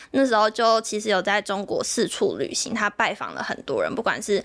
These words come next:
中国的一些平民百姓啊，或是他有去拜访一些，呃，维权人士。然后我其实还蛮想听听看他分享他在中国见到了什么人，然后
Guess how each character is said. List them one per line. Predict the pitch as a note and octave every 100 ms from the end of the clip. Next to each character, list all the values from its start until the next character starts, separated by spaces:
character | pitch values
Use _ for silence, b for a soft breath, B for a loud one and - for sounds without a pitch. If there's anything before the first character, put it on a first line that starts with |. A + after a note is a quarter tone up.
| B B B
中 | - G3+
国 | A3 C3+
的 | A#2 A#2+
一 | F#3+
些 | G3+ F3+ F#3 G3
平 | - F3+
民 | F#3
百 | F#3+ -
姓 | - G#3 -
啊， | - F3+
或 | G3+ G3+
是 | G3
他 | F#3+ E3+
有 |
去 | - F#3+
拜 | F#3+ G3
访 | F#3 D3+ D3
一 | F#3+
些， | F#3 E3+ F3 B B B
呃， | F#3 E3 E3+
维 | E3+ F3+
权 | G3+ E3 D#3+
人 | D3+ E3
士。 | G3+ - A3+ - - B B
然 | F3+
后 | G#3 G#3+ G#3
我 | G3
其 | A3
实 | A#3
还 | G#3 G3+
蛮 | F#3+
想 | G#3 F3+
听 | -
听 | G3
看 | G#3 G3
他 | G3
分 | - F#3 F#3+
享 | E3
他 | F#3 F#3+
在 | F#3+ G3+
中 | A#3 A#3+
国 | B3 D3+
见 | - G#3
到 | - A#2+
了 |
什 | A#2 C3+
么 | -
人， | F#2+ F2
然 | -
后 | F#3+ G#3